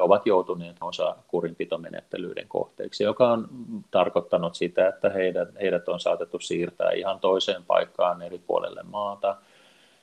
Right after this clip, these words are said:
tai heidän tehtävänsä on jäädytetty tai mahdollisesti jopa niin kuin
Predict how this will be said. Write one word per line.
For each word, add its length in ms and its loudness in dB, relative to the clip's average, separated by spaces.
tai 380 4
heidän 340 0
tehtävänsä 720 -2
on 180 -2
jäädytetty 760 0
tai 460 2
mahdollisesti 640 -4
jopa 300 -4
niin 160 -20
kuin 200 -8